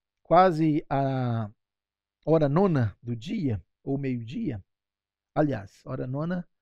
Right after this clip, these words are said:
é às três da tarde, viu claramente numa visão um anjo de Deus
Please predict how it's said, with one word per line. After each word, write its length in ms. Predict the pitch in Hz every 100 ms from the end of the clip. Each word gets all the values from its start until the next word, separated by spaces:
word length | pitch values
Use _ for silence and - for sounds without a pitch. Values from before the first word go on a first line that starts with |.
| _ _ _ _
é 160 | - 135
às 240 | 127 -
três 240 | - 156 151
da 120 | 143
tarde, 640 | - - - _ - - _ _ _ _ _ _ _ _ _ _ -
viu 260 | 135 196
claramente 600 | - 233 208 170 202 180
numa 240 | 170 226 226
visão 460 | 165 127 165 190 -
um 160 | 185
anjo 300 | 220 285 185
de 100 | 170
Deus 600 | 160 143 185 226 - -